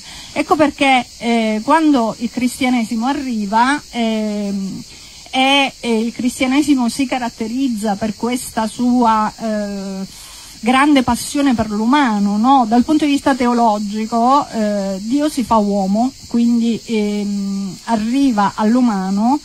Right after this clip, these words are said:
eh, amando l'umano, ehm, amando, eh, tutto quello che fa l'uomo tale,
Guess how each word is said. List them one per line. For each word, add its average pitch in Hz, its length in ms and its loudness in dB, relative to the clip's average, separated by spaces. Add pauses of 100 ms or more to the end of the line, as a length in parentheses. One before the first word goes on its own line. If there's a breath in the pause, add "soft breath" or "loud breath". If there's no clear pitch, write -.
(480 loud breath)
eh, 196 1040 -2 (960)
amando 247 540 2
l'umano, 185 580 -4 (680 loud breath)
ehm, 185 880 -6 (640)
amando, 285 720 2
eh, 240 340 -4 (240)
tutto 370 280 -2
quello 359 260 0
che 254 120 -6
fa 247 200 0
l'uomo 254 560 2
tale, 175 520 -6